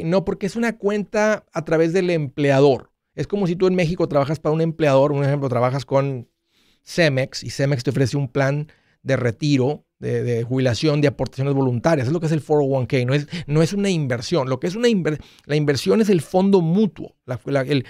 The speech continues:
lo que, lo que el dinero entra en la cuenta y compra acciones. Está dentro del four oh one K, que es una cuenta de retiro con el empleador, como ustedes tienen cuentas de retiro con el empleador de aporta-, aportaciones voluntarias. ¿Qué significa? Que yo le digo a mi jefe,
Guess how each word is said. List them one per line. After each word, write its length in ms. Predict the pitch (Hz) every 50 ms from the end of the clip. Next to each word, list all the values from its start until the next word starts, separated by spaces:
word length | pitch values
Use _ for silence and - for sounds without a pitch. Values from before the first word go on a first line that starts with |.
| - - -
lo 180 | - 139 139 139
que, 140 | - 151 - -
lo 180 | 143 143 139
que 100 | - 147
el 120 | 143 135 131
dinero 340 | 139 139 151 170 196 202
entra 220 | 196 196 190 202 196
en 40 | 196
la 100 | 190 190
cuenta 420 | - 165 160 160 156 - 170 165 - _ _ _
y 100 | _ 131
compra 280 | 117 - 151 147 - 156
acciones. 600 | 143 - - - 160 175 151 120 - - - - _ _ _ _ - _
Está 420 | - 139 - - - - 160 160 160
dentro 480 | 156 170 190 220 240 196 - 185 180
del 160 | 175 160 143 117
four 240 | - 151 143 147
oh 60 | 147 143
one 320 | 139 139 139 135 151 143
K, 240 | - 160 131 127 135 -
que 80 | - 135
es 80 | 120
una 160 | 156 151 143
cuenta 320 | - - 156 156 160 156 170
de 60 | 160
retiro 340 | 151 143 123 143 139 143 143
con 160 | - 143 135
el 100 | 131 127
empleador, 540 | 123 120 110 - 127 131 165 196 165 131 -
como 200 | - 147 143 139
ustedes 300 | 120 - - 151 160 151
tienen 240 | - 165 160 165 160
cuentas 400 | - 160 156 151 135 165 151 143
de 60 | 143
retiro 380 | 139 143 117 - 131 135 147
con 140 | 139 147 135
el 120 | 135 135 131
empleador 480 | 131 127 - 151 135 123 123 139 143 - - - _ _
de 120 | - 139
aporta-, 380 | 135 131 - 135 131 120 - 143 - 123 127 -
aportaciones 540 | 131 127 117 - 131 123 - 104 127 143 143
voluntarias. 540 | 135 131 120 120 113 151 151 139 - - -
¿Qué 80 | 156
significa? 460 | 147 185 180 131 147 160 - - - - _ _ _ _
Que 100 | - 131
yo 100 | 143 170
le 60 | 190
digo 160 | 185 185 175
a 40 | 165
mi 120 | 160 151
jefe, 380 | 123 - 151 127 104 131 131 123